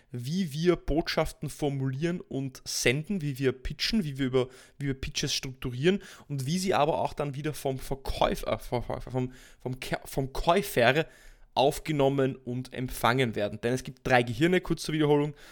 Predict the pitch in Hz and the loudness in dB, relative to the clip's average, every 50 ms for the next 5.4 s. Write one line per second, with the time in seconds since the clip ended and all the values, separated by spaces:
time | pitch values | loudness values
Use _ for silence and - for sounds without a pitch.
0 | - - - - - - 120 120 - - 127 - 135 135 131 170 185 190 180 175 | -20 -20 -20 -16 -10 -6 -4 -4 -4 -6 -6 -4 -2 -2 0 0 -2 0 0 2
1 | 165 170 170 175 175 - 123 120 - - - - 131 127 139 170 180 175 - - | 4 4 4 4 2 0 0 2 2 2 2 4 4 4 4 4 4 2 2 0
2 | 151 120 139 170 170 160 143 135 - - - 180 - 190 170 165 147 139 151 170 | -4 -2 0 0 2 2 0 0 -2 -4 -8 -2 0 0 2 0 0 -4 -4 -4
3 | - - - - 151 143 151 151 135 135 131 - - - - - - - - 135 | -4 -2 0 2 2 2 2 2 2 0 0 -2 -10 -18 -20 -20 -14 -4 -2 -2
4 | 135 135 - 135 123 117 120 147 165 - - 170 - - - - 127 127 - - | -2 0 -2 0 4 4 6 4 4 2 -2 -4 -4 -4 -4 -4 -4 -4 -4 -8
5 | 147 156 165 196 196 196 202 - | -8 0 4 6 6 6 6 2